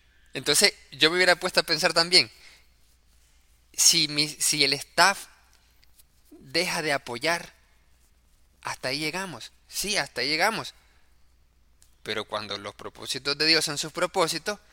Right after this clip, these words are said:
Él se encarga de obra-, de enviar obreros a su viña. ¿Cuántos dicen amén?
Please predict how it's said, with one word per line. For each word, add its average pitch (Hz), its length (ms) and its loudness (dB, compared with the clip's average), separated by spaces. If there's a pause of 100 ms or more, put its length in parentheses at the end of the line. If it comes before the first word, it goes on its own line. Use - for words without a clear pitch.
(460)
Él 123 160 -6
se - 120 -4
encarga 127 420 -2
de 117 100 -4
obra-, 107 280 -8
de 110 280 -6
enviar 107 300 -6
obreros 113 380 -8
a 107 80 -12
su 110 180 -10
viña. 117 300 -10
¿Cuántos 117 280 -10
dicen 131 240 -6
amén? 156 300 2